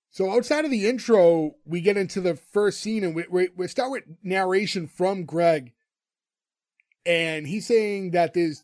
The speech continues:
three point two million fabricated Americans in the U S alone.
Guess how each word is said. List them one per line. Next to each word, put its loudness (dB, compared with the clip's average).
three -2
point -4
two -4
million -2
fabricated 0
Americans -6
in -8
the -8
U -2
S -6
alone. -6